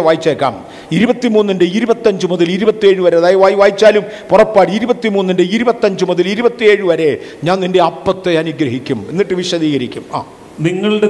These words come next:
Speaker 2: ദൈവമായ യഹോവയെ തന്നെ സേവിപ്പിൻ.
Speaker 1: ആ.
Speaker 2: എന്നാൽ അവൻ നിന്റെ അപ്പത്തെയും വെള്ളത്തെയും അനുഗ്രഹിക്കും."
Speaker 1: നിൽക്കട്ടെ, നിന്റെ അപ്പത്തെ അനുഗ്രഹിക്കും, വെള്ളത്തെ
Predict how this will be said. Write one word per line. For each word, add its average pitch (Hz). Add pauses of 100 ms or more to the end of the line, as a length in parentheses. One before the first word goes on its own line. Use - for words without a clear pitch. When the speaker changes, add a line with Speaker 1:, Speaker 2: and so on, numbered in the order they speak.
Speaker 2:
ദൈവമായ 185 (100)
യഹോവയെ 175 (100)
തന്നെ 151 (180)
സേവിപ്പിൻ. 156 (240)
Speaker 1:
ആ. - (520)
Speaker 2:
എന്നാൽ 190 (280)
അവൻ 196
നിന്റെ 180
അപ്പത്തെയും 180 (220)
വെള്ളത്തെയും 180
അനുഗ്രഹിക്കും." 160
Speaker 1:
നിൽക്കട്ടെ, 220 (220)
നിന്റെ 233
അപ്പത്തെ 233 (100)
അനുഗ്രഹിക്കും, 202 (800)
വെള്ളത്തെ 190